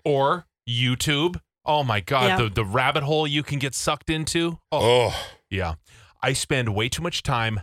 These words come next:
Speaker 1: not matching with people on the stupid dating app, which leads to way too much time not going on dates.
Speaker 2: Oh, man.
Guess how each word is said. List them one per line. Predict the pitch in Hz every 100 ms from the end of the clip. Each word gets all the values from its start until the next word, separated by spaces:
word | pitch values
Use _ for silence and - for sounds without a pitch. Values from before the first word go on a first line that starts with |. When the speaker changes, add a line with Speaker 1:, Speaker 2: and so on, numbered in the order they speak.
| -
Speaker 1:
not | 98 104 120 131 151 -
matching | 117 120 123 139
with | 117 110
people | 117 107 113 110
on | 107 98
the | 95
stupid | - 127 107 113
dating | 107 98 98 95
app, | 92 -
which | 92 -
leads | 107 110 104 -
to | 95
way | 87 131 180 170
too | - 143 139
much | 139 -
time | - 110 107
not | 107 107 104
going | 104 98 95
on | 87 85
dates. | 82 339
Speaker 2:
Oh, | 294 269 247 240
man. | 285 330 320 320 311 311